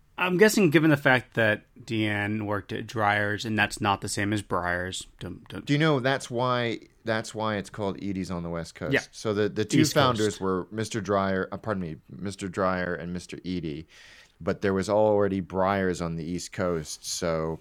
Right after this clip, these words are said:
Speaker 2: they, in the East Coast, they used Mister Eady's name, but it's the same stuff. It's all made in the same place.
Speaker 1: So I was gonna s-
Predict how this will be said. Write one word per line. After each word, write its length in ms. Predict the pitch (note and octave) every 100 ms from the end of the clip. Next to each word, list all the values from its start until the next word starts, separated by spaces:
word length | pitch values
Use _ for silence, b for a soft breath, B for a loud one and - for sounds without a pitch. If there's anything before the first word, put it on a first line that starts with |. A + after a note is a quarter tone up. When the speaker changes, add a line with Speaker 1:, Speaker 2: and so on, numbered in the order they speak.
| -
Speaker 2:
they, 300 | E2 E2 E2
in 160 | - E2+
the 80 | F2
East 180 | E2+
Coast, 300 | - E2+ E2
they 80 | E2
used 380 | D#2+ D#2+ E2 - _ -
Mister 240 | E2 -
Eady's 380 | - B2 F2 D2
name, 240 | D2 C#2+ D2
but 80 | E2+
it's 140 | -
the 80 | E2+
same 260 | - F2
stuff. 300 | D#2 D2+ D2
It's 140 | - -
all 100 | D2
made 180 | D2+ C#2+
in 80 |
the 60 | D2
same 220 | - D2
place. 120 | -
Speaker 1:
So 100 | -
I 40 | D3+
was 100 | C#3+
gonna 140 | E3
s- 180 | C#3+